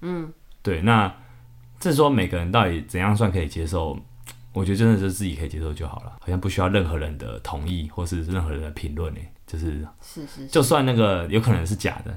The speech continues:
Speaker 2: 就是有可能只是我自己觉得这样很好，但实际上我不，不一定这么好。
Speaker 1: 但至少你现在是这么认为。
Speaker 2: 对啊，其实至少我现在这么认为，那就好了，
Speaker 1: 对啊。
Speaker 2: 对啊。
Speaker 1: 嗯。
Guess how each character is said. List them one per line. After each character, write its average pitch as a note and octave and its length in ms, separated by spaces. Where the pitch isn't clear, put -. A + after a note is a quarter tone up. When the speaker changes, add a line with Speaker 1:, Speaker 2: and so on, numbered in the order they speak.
Speaker 2:
就 F#2+ 60
是 G2 100
有 G2 100
可 F2+ 120
能 D#2+ 100
只 D2+ 100
是 F2+ 60
我 E2 140
自 G#2 120
己 E2+ 120
觉 C#2 160
得 C2+ 120
这 - 80
样 D#2+ 140
很 C#2 100
好， D2+ 200
但 G2+ 100
实 - 60
际 F#2 100
上 F2+ 140
我 D2 80
不， G2 180
不 C#3 140
一 - 20
定 A2+ 160
这 G2+ 120
么 E2+ 80
好。 - 260
Speaker 1:
但 A3+ 120
至 G#3+ 140
少 E3 140
你 C3 60
现 D#3 200
在 D3+ 80
是 C#3 60
这 C#3 100
么 A#2 140
认 B2 100
为。 A#2+ 60
Speaker 2:
对 G#2+ 100
啊， E2+ 140
其 A2+ 160
实 A2 180
至 F#2+ 140
少 D#2+ 140
我 D#2+ 40
现 E2+ 140
在 E2 60
这 E2 40
么 D#2 120
认 D2+ 120
为， A1+ 120
那 D#2 100
就 D#2 100
好 - 180
了， - 180
Speaker 1:
对 D#2 100
啊。 D#2 60
Speaker 2:
对 - 40
啊。 - 80
Speaker 1:
嗯。 - 80